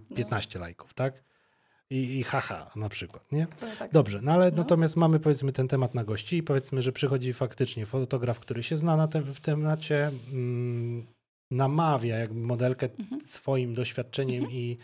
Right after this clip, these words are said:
Speaker 2: chęcią stworzenia fajnego czegoś artystycznego. Czy,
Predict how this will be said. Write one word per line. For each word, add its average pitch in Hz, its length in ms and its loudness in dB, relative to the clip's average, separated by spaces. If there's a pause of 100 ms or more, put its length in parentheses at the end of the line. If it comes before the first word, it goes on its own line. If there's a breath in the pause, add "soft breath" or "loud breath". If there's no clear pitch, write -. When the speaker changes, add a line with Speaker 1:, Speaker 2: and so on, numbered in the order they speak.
(160 loud breath)
Speaker 2:
chęcią 135 320 0
stworzenia 127 360 -2
fajnego 127 340 -2
czegoś 117 300 -6
artystycznego. 123 760 -4 (1080 loud breath)
Czy, 147 500 4